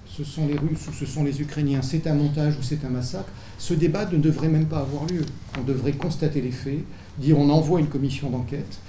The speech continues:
euh, encore si tant est que la commission d'enquête soit elle-même, euh, je dirais, objective, et puis se poser des questions sur un scénario, quand bien même ce seraient les Russes.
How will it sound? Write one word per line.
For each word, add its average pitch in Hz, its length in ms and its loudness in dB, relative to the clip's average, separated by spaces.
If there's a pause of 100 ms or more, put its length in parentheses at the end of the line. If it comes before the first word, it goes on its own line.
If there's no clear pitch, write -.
(260)
euh, 117 460 0 (560)
encore - 240 -6
si - 140 -4
tant 143 180 0
est 147 100 0
que - 80 -4
la 123 60 -6
commission 127 380 -6
d'enquête 127 360 -4
soit 147 400 0
elle-même, 127 460 2 (560)
euh, 113 80 -8 (680)
je 113 160 -6
dirais, 117 240 -2
objective, 113 480 -4 (340)
et 131 60 -2
puis 135 160 -2
se - 140 0
poser 156 300 2
des 147 100 2
questions 170 360 -4
sur 156 180 -4
un 143 60 -2
scénario, 156 500 -2 (120)
quand 175 100 0
bien 151 180 8
même 160 120 4
ce 147 120 -6
seraient 143 340 -2
les 135 100 0
Russes. 151 340 0